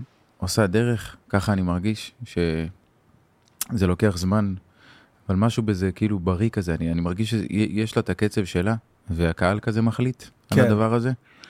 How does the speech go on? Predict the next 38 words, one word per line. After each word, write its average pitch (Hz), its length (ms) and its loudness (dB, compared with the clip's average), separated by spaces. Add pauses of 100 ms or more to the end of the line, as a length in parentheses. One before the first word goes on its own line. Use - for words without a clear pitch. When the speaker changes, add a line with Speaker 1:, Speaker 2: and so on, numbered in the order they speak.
(440)
Speaker 1:
ולאט 95 400 0
לאט 117 140 2
זה 101 100 0
גד-, 101 200 0
הולך 107 380 0
וגדל, 98 600 0
ו-, 95 60 0 (100)
ו-, 95 340 0
והיו 104 260 2
בהתחלה 110 360 0
עשרות, 101 420 -2
ונהיו 107 200 2
מאות, 110 480 0
ו-, 92 180 -2
וזה 73 280 -6
עכשיו 120 280 -4
כאילו 113 180 -2
מתקרב 110 300 -2
כבר 117 160 0
לאלף 113 380 2
של 92 200 0
ה-, 87 120 -2
של 95 180 -2
ה-, 95 40 0
אני 92 80 -2
מרגיש, 98 260 -2
של 104 120 4
Speaker 2:
נכון, 131 160 4
שאתה 98 100 4
Speaker 1:
הגרעין, 120 200 4
Speaker 2:
מרגיש, 120 320 4
Speaker 1:
כאילו, 110 160 4
של 135 80 4
Speaker 2:
הגרעין, 139 180 6
Speaker 1:
הגרעין 123 240 6
שהולך 117 240 4
Speaker 2:
בדיוק. 110 120 -4
Speaker 1:
אחריי 113 340 0